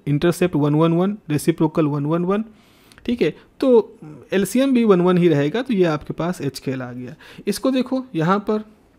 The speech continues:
इंटरसेप्ट जो है, ये, ये जो हिस्सा है ये हाफ है, मान लो हाफ यूनिट है, तो हाफ यूनिट वाई के पैरेलल इनफाइनाइट, जेड के पैरेलल इनफाइनाइट, इसको आपने रेसिप्रोकल लिया टू ज़ीरो ज़ीरो, तो इसका मिलर इंडिसेस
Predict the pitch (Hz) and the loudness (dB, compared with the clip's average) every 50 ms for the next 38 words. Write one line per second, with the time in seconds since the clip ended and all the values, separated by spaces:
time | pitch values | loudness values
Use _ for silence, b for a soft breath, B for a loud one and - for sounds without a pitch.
0 | _ _ _ _ _ _ _ _ _ - - - 156 156 156 165 185 180 185 196 | _ _ _ _ _ _ _ _ _ -20 -6 0 0 2 4 4 4 4 4 2
1 | 190 190 190 185 185 185 190 175 175 208 214 185 190 208 208 226 185 202 190 - | 0 4 4 4 4 4 2 2 2 2 4 4 2 0 0 2 2 2 0 0
2 | - 226 226 233 233 190 - 160 156 151 147 - - 139 139 135 131 135 139 135 | -2 0 0 0 -2 -2 -2 -2 0 0 -2 -4 -6 -6 -4 -4 -4 -4 -4 -6
3 | - - B B B B B B - 170 175 180 - 156 139 135 135 139 - - | -8 -8 B B B B B B 2 4 4 4 4 2 0 0 0 -2 -4 -8
4 | 135 - b b b b b - 147 139 160 175 196 196 - 214 202 208 226 220 | -12 -14 b b b b b -10 -2 2 4 4 4 4 4 4 4 4 2 0
5 | - b b b b b b b - 143 139 143 165 180 180 185 196 190 190 - | -4 b b b b b b b -4 2 4 6 6 6 6 4 2 0 2 2
6 | 180 170 170 175 185 202 208 190 - _ _ 156 147 151 - - 170 170 165 175 | 2 2 2 0 0 -2 -2 -6 -10 _ _ -2 -2 -2 0 2 2 2 2 2
7 | 185 196 185 151 135 135 160 175 175 - - 185 185 185 - 170 165 165 180 175 | 2 2 0 -2 0 2 2 2 2 4 2 2 2 4 0 0 2 2 0 0
8 | - 151 143 - - 156 160 160 170 190 202 185 147 135 - - 151 147 147 - | 0 -2 -2 -2 0 0 2 2 2 2 0 -2 -4 -6 -4 -2 0 0 0 0
9 | 151 147 147 - - 151 - 151 147 - 180 185 185 190 196 196 190 - - 147 | 0 0 0 0 -4 -2 -2 -2 0 0 0 0 2 0 0 -2 -4 -4 -2 -2
10 | 139 131 139 139 147 135 135 143 175 208 220 - 151 - - - 156 147 147 143 | 0 0 0 0 0 0 0 2 2 2 2 0 -4 -4 -4 -4 -2 -2 0 -2
11 | 139 139 135 135 - - 240 311 - - - | -2 -2 -2 -4 -4 -4 -6 -6 -6 -8 -14